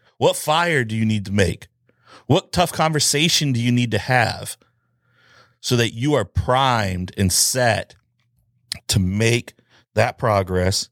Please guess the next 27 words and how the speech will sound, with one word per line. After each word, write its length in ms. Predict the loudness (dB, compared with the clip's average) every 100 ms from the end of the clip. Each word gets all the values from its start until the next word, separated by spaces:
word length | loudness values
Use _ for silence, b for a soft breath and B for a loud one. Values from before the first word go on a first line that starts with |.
| 0
and 140 | 2
get 200 | 2 0
that 240 | 0 -2 0
W 520 | 0 2 0 -2 -4 _
in 100 | 0 0
the 60 |
fourth 320 | 0 0 -2
quarter? 440 | -2 0 0 -2 -16 b b b b b b b b b b
Mid-game 440 | 0 0 0 0 0
adjustments, 580 | 2 2 2 -2 -2
right, 180 | 0 0
Jonathan? 540 | 0 0 0 0 -4 -4 _ _
It's 100 | -6
a 60 | -2
big 260 | 0 0 0
deal. 360 | 0 0 -2 _ _ _ b b b b
Those, 360 | -2 0 0 -4 _
typically 460 | 0 2 0 0 0
the 60 |
people 300 | 2 -2 0
who 100 | 0
win, 420 | 0 0 0 -2 -6 _ _ _ _ _ _ -4
they 100 | 0
made 280 | 2 0 0
better 420 | 0 2 0 -2 _ _ _ _ _ _ _ _ _ _
real-time 600 | -8 -2 -2 -2 -2 0
adjustments 640 | 0 0 -2 -2 -6 -6